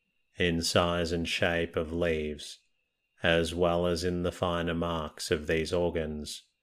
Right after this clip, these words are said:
The botanist and the pomologist find much to aid in distinguishing species and varieties,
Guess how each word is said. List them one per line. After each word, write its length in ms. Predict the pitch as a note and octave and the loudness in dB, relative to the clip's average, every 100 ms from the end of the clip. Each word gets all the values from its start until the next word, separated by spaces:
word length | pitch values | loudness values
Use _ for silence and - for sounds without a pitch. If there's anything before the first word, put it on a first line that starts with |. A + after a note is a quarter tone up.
| _ _ _ _ _ _ - | _ _ _ _ _ _ -6
The 220 | F#2+ E2+ | 0 2
botanist 840 | D#2 F2+ F2 F2+ F2 E2+ - - - | 4 2 2 -2 -2 -2 -6 -8 -4
and 380 | F2 E2+ F2 E2+ | 0 2 0 0
the 180 | F2+ | 0
pomologist 960 | E2 F#2+ F#2+ F#2+ F#2 E2+ D#2+ D2+ - - | 0 0 2 2 2 2 0 -2 -6 -12
find 440 | - E2+ E2 E2 | -4 -2 0 0
much 320 | E2+ F2+ - - | -2 -2 -6 -2
to 260 | G2 F#2 | 2 4
aid 280 | F2+ E2 D#2 | 4 2 0
in 200 | D#2+ D#2+ | -2 -4
distinguishing 880 | D#2+ - F2+ E2+ E2 D#2+ - E2 D#2+ | -4 -4 -2 -2 -2 -2 -4 -4 -4
species 760 | - F#2 F2 - F2 D#2+ D#2 | 0 2 2 0 -2 -2 -2
and 160 | D#2+ D#2+ | -4 -2
varieties, 840 | E2 D#2+ E2+ F2 E2 D#2 D2+ - | 0 0 0 0 0 -2 -6 -10